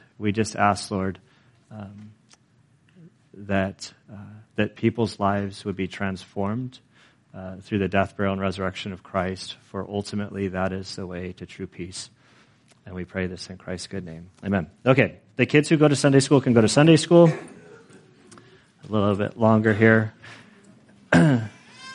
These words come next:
really only looking at one verse today, which means really not that much. So hopefully we, you know, we, uh, you know, it should be shorter, but we'll see. Uh, uh,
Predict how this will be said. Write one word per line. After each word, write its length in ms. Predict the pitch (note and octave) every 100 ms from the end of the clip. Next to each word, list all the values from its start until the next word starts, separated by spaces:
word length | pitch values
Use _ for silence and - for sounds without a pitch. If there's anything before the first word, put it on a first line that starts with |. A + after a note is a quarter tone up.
| - _ - _ _ _ - - - - _ _ _ _ _ _ - - - - _ _ _ _ _ _ _ _ _ _
really 440 | B2 B2 C3 C3+ C3+
only 180 | C3+ C3
looking 320 | C3 C3 B2+
at 120 | B2+
one 220 | B2+ B2+
verse 320 | A2 A#2+ A2+
today, 380 | - B2+ B2 A#2+
which 420 | A#2 A2+ - -
means 340 | A#2 A#2 G#2+ -
really 220 | A2 G#2+
not 200 | G#2 G2+
that 140 | G2+
much. 280 | A2 A2+ G#2+
So 120 | -
hopefully 300 | G#2 A2+ A#2
we, 260 | A2 G#2+ G2+ -
you 100 | G2+
know, 160 | F#2+ G2 -
we, 120 | -
uh, 100 | A2+ - A#2 A2
you 100 | G2
know, 140 | F#2
it 100 | A2
should 260 | - - F3+
be 120 | F3
shorter, 520 | C#3 C#3 A#2+ A2 B2 B2
but 140 | A2+
we'll 100 | A2+
see. 400 | A2 - B2 G2+ _ _ - - - - -
Uh, 460 | A#2+ A#2+ - B2+ G#2+ - - - - _ -
uh, 140 | G#2+